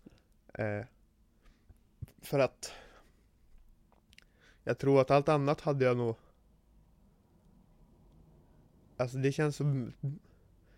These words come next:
Allt annat, det sk-, det känns som... Jag vet inte, o-, inte oväsentligt, men alltså det,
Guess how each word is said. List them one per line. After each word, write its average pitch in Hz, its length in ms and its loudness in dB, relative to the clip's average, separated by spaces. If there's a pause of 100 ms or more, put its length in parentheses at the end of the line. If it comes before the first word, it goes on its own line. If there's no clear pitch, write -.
(380)
Allt 135 260 0
annat, 143 380 0
det 123 60 -4
sk-, - 300 -14
det 131 100 -8
känns 143 260 -4
som... 127 280 -6 (3000)
Jag 135 140 -2
vet 143 100 0
inte, 135 140 -2
o-, 120 420 -4 (180)
inte 147 220 -4
oväsentligt, 165 680 -4
men 131 160 -6
alltså 135 180 -10
det, 135 260 -4